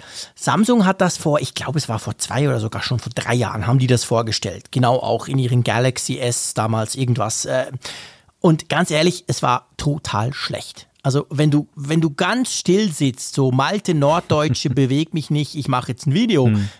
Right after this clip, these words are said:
Speaker 1: dann geht das. Aber so Zappel, Fr-, Zappel, Fritze Frick, vergiss es. Das
Speaker 2: Ja.
Speaker 1: sah so scheiße aus. Einfach, weil du gemerkt hast,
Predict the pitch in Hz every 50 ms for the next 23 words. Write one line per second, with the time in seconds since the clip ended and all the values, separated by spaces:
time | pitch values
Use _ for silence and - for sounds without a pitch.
0 | _ - - 135 151 190 156 180 233 254 - - - - - - - - - 143
1 | 147 151 135 147 147 - - 185 196 - 254 190 - - - - - 151 170 -
2 | - 147 - - 170 180 - 233 220 202 175 160 190 185 185 - - - - 175
3 | 180 185 - - - - 247 311 - - - - - - - - - 127 117 -
4 | - 151 139 - 104 - - - - 135 104 104 - 143 139 139 139 117 110 135
5 | 185 226 220 - - - - - - - - - 214 220 - - 107 - 98 98
6 | 104 - - - - 135 139 151 156 - 165 156 160 170 170 160 165 170 170 175
7 | - - 190 202 170 - -